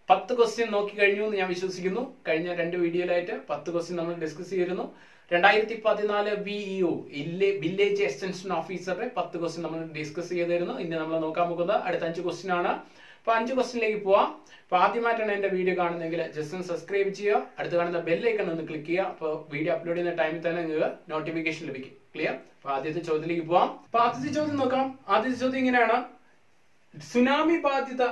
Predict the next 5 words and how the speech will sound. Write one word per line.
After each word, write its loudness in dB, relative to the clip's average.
നാശനഷ്ടം -2
നടന്ന 0
ഇന്തോനേഷ്യയിൽ 0
നടത്തിയ 2
രക്ഷാപ്രവർത്തനം -2